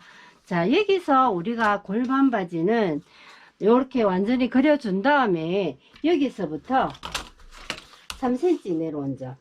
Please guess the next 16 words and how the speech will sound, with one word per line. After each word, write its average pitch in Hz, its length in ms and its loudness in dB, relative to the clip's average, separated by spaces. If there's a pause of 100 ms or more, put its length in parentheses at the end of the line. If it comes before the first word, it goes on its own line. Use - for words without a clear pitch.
(520)
하나 135 200 -10
잡으시고, 135 600 -8
그죠? 214 320 -2 (520)
그 - 80 -6
다음에 233 580 0 (300)
여기서 277 800 0 (1600)
끝에서 254 520 -2
일 302 220 -2
센티 330 320 -4
내려온 156 420 -2
점을 143 300 -6
잡아서 175 680 -4 (320)
얘를 214 380 2
약간 196 340 -8
곡자를 262 500 -4
이용해서 170 720 -4